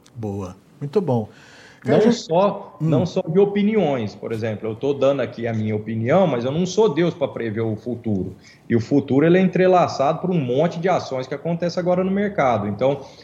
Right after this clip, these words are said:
Speaker 2: às vezes eu tenho a minha opinião, mas é muito importante o pecuarista ter essa tomada de decisão sozinho, esse discernimento. Aonde que ele vai buscar esse discernimento?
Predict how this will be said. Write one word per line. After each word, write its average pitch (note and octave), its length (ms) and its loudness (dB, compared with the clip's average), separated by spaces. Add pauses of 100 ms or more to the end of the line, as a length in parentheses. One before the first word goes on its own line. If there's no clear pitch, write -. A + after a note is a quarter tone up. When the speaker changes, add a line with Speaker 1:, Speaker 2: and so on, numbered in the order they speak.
(220)
Speaker 2:
às G2+ 140 -6
vezes C3 160 0
eu D#3 100 4
tenho D3 260 -2
a C3+ 60 2
minha D3 320 0
opinião, C3 640 0
mas A#2 260 -4
é C3 60 -4
muito E3+ 500 0
importante B2+ 1040 0 (420)
o A#2 80 -2
pecuarista D#3 800 0
ter F#3+ 600 2 (160)
essa B2 260 -6
tomada C3 480 -2
de A2+ 60 -12
decisão A#2 420 -6
sozinho, A#2+ 420 -2
esse E3 320 2
discernimento. C3 720 -2
Aonde F#3 400 4
que - 60 -4
ele D3+ 80 -2
vai D3+ 100 0
buscar C3+ 360 -4
esse A2+ 100 -8
discernimento? A2+ 600 -4